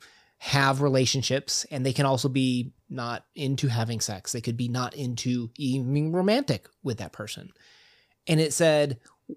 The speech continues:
it basically s-, like, got you to the point where you're like, "Okay, I accept that this is fine. I accept people look at love and maybe view life and needs differently." And then it challenged me to say, "What's the difference between that and a queer platonic relationship?"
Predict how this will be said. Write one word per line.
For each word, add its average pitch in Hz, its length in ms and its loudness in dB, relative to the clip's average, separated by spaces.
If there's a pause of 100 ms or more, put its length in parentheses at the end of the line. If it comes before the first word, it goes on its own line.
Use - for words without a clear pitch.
(220)
it 165 280 -4
basically 196 440 4
s-, 165 160 2
like, 151 260 0
got 147 220 2
you - 60 0
to 180 120 2
the 165 60 2
point 160 200 -2
where 151 80 -4
you're 139 80 2
like, 139 100 0
"Okay, 151 300 2
I 123 120 -2
accept - 460 0
that 143 120 -6
this 139 180 -2
is 127 300 0
fine. 123 320 -4
I 123 60 -6
accept 151 320 -4
people 143 240 -2
look 131 160 -2
at 135 80 -8
love 120 300 -4
and 117 400 -8
maybe 127 360 -2
view 131 380 -2
life 120 440 -4
and 123 280 -6
needs 143 440 -2
differently." - 520 -4 (1040)
And 170 160 4
then 226 140 6
it 233 120 2
challenged 156 500 4
me 147 120 4
to 139 80 2
say, 131 260 2
"What's 127 300 0
the 208 80 -2
difference 196 280 2
between 185 400 2
that 127 360 0 (460)
and 135 180 0
a 127 120 0
queer 185 500 2
platonic 127 720 -4
relationship?" 92 680 -8